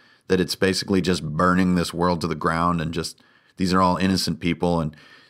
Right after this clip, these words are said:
then the, the dungeon master starts to have a hard time providing moral motivation for these types of sadistic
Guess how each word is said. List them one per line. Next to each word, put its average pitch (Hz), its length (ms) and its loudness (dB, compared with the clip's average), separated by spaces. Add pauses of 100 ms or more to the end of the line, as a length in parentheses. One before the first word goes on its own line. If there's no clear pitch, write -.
then 101 180 2
the, 92 120 2
the 82 200 -2
dungeon 95 340 2
master 90 360 0
starts 92 320 -2
to 92 80 -2
have 85 160 0
a 82 60 -2
hard 85 280 -2
time 92 300 0
providing 85 640 0 (220)
moral 104 460 4
motivation 92 840 2 (480)
for - 120 -2
these 104 200 2
types 104 400 -2
of 85 180 -2 (800)
sadistic 95 840 0